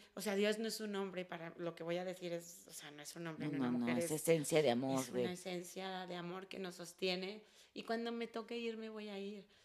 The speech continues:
Speaker 1: Yo solo le decía, sé que est-, estoy ya acompañada, no me sentía sola,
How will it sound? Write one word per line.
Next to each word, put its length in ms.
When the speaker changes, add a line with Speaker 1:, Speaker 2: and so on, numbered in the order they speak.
Speaker 1:
Yo 100
solo 280
le 100
decía, 420
sé 220
que 100
est-, 340
estoy 380
ya 120
acompañada, 600
no 100
me 120
sentía 360
sola, 460